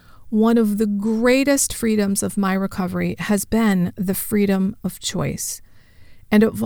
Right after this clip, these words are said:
all the freedoms I have now, by far the greatest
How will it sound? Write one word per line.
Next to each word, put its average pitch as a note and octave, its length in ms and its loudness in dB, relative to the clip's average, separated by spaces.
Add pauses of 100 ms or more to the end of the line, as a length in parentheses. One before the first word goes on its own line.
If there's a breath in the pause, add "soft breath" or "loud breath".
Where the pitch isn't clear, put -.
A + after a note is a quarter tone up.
(120)
all A#3+ 400 4
the C#4 100 -2
freedoms G#3+ 480 0
I F#3+ 140 0
have F#3+ 340 -2
now, F3 340 -2
by F#3+ 300 0
far B3+ 800 -2 (320 soft breath)
the G#3+ 140 2
greatest F#3+ 720 0